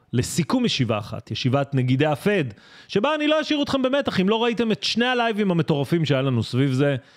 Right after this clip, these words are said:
נגיד הפד המרכז-, הבנק המרכזי האמריקאי, נגיד הפד, ג'רום פאוול, עלה לדוכן, או שחרר לפני זה את המסמך, שאמר בצורה מאוד ברורה, "חברים יקרים, הקשבתי לכם. אפילו שאמרתי שאני רק מעלה בחצי אחוז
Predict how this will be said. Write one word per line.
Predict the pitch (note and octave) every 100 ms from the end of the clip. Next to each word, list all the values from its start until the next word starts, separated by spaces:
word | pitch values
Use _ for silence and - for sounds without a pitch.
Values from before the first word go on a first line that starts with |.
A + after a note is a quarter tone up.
| - _ -
נגיד | C3+ B3 C#4+
הפד | A#3 G#3
המרכז-, | F#3 C#3 D3 C#3+
הבנק | B2 A#2 G2+ F#3+ A3+ F3+
המרכזי | D3 C3 D3+
האמריקאי, | C3+ A#2 C3+ C3 A2 G2+ _
נגיד | D3 G#2 C#3 C#3+
הפד, | - C3 A#2
ג'רום | G2+ A#2 F3 D3
פאוול, | C#3+ C3 B2+ A#2+ A2+ _ - - _
עלה | G2+ B2 F#3
לדוכן, | E3+ C3 A#2 A2
או | G#2
שחרר | - A2+ C#3
לפני | A2+ - B2
זה | A#2
את | A2
המסמך, | G#2 G2+ B2 A#2+ A2
שאמר | - A#2 A#2 D3+ F#3+ F3+
בצורה | C#3+ C#3+ D3
מאוד | C#3 B2
ברורה, | A#2 A#2+ B2+
"חברים | A2+ A#2 D#3
יקרים, | D3 D3 C3+
הקשבתי | B2 F#3+ D3+ D#3
לכם. | B2+ C#3 C#3+ _ _ _ _ - - - -
אפילו | - G#3 A#3
שאמרתי | C4+ B3+ C4 C4+
שאני | C4+ B3+
רק | B3+ A#3
מעלה | B3+ B3
בחצי | - A3+ A#3+
אחוז | A3+ C#4 B3